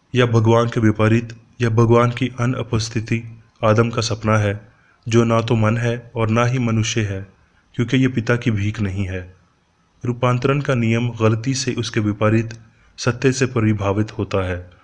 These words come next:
लेकिन सत्य प्रकाश है जो त्रुटि को दूर करता है।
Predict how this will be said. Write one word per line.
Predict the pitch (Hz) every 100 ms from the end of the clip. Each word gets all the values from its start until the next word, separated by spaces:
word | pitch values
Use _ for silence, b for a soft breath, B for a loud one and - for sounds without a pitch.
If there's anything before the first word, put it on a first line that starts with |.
| b b b
लेकिन | 120 123
सत्य | 127 117 - 135
प्रकाश | 131 110 107 107 117
है | 107 107 _ _ _ 113
जो | 113
त्रुटि | 117 117 117
को | 131 123
दूर | 107 107
करता | 107 95 101 92
है। | 92 90